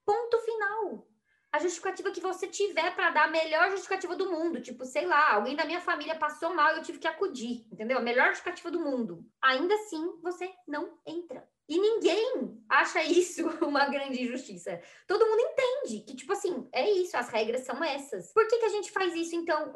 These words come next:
quando é pessoa física com pessoa física, ou quando é pequeno empreendedor pra pessoa física, a gente acha que essas regras não se aplicam? Eu não entendo qual a lógica, sinceramente. Porque é isso, eu posso até querer te atender.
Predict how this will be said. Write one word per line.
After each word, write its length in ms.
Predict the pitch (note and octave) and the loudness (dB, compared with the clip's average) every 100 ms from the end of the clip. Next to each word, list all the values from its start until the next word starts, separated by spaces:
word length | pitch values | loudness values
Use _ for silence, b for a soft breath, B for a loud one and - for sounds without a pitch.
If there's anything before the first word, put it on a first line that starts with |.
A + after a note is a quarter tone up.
| B3 | -6
quando 240 | D#4+ D#4 | 0 4
é 280 | D4+ C#4 - - _ | 4 4 0 -14 _
pessoa 380 | D4 - C4 B3 | -4 0 2 2
física 520 | - E4 F4 B3 A#3 | 0 0 0 0 -6
com 120 | A#3+ | -2
pessoa 260 | A#3 A#3 G#3+ | -2 0 -2
física, 600 | D4 E4+ B3 G3+ F3+ B B B | -2 -2 -2 -6 -12 B B B
ou 180 | - D#4 | 2 4
quando 220 | D#4 D4 C#4 | 4 2 2
é 100 | C4 | 0
pequeno 380 | C4+ C4 D4+ D4+ | 0 0 -2 -4
empreendedor 680 | D4 C4 A#3+ A3+ C#4 B3+ | -4 -2 2 6 6 4
pra 120 | A#3+ A3+ | 0 -4
pessoa 280 | A3 G#3+ | -4 -4
física, 480 | G#3 E4 F4+ - A#3+ B B | -6 -4 -4 -2 -6 B B
a 80 | - | -2
gente 240 | D#4+ F4 | 0 2
acha 180 | F4+ F4 | 2 0
que 60 | F4+ | -4
essas 200 | F4 F4 | -4 -2
regras 280 | D#4+ E4 E4 | -2 0 0
não 140 | E4+ | -2
se 100 | F4 | 0
aplicam? 560 | E4+ E4 B3+ - F3 F3 _ | -2 -2 -8 -10 -14 -16 _
Eu 100 | C4+ | -2
não 80 | D#4+ | 0
entendo 360 | B4+ B4+ C#4 A3+ | -2 -2 -2 0
qual 140 | - | 2
a 40 | |
lógica, 500 | A3 F#3 F#3 - - - | 2 0 -4 -10 -18 -18
sinceramente. 800 | - A#3+ B3+ A4+ A#4+ G3 - - _ _ | -18 -10 -8 -8 -10 -12 -16 -20 _ _
Porque 180 | D#4+ F4 | -6 -2
é 200 | B4+ B4+ | 0 0
isso, 120 | - | 0
eu 140 | B3+ D4+ | -2 2
posso 220 | D#4+ D#4+ | 0 0
até 140 | D#4+ | -4
querer 400 | D#4 F#4 E4 F#4+ | -4 -4 -4 -4
te 80 | F#4 | -4
atender. 500 | C#4 C4 A3 G3 - | -6 -6 -6 -8 -10